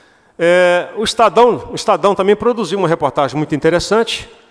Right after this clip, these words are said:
que vocês podem ter acesso, basta clicar, essa é a carga tributária no Brasil, a ca-, carga tributária, é, efetiva de trinta e dois por cento que a gente produz.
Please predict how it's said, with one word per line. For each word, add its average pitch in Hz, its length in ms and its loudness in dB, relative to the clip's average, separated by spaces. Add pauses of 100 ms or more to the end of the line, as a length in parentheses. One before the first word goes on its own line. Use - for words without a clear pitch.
(280)
que - 80 -12
vocês 139 240 -4
podem 135 300 -2
ter 147 80 -4
acesso, 160 440 -2
basta 143 300 -2
clicar, 127 320 -4
essa 120 160 -6
é - 20 0
a 147 40 -4
carga 160 260 0
tributária 147 420 -2
no 131 80 -6
Brasil, 135 560 -2 (680)
a 117 100 -4
ca-, - 160 -8
carga 135 360 -4
tributária, 117 680 -4 (360)
é, 98 220 -12
efetiva 135 580 -4
de 127 100 -6
trinta 180 260 -4
e 170 40 0
dois 147 240 -2
por 143 120 -10
cento 131 320 -6
que 139 120 -6
a - 20 -4
gente 127 140 -6
produz. 110 680 -6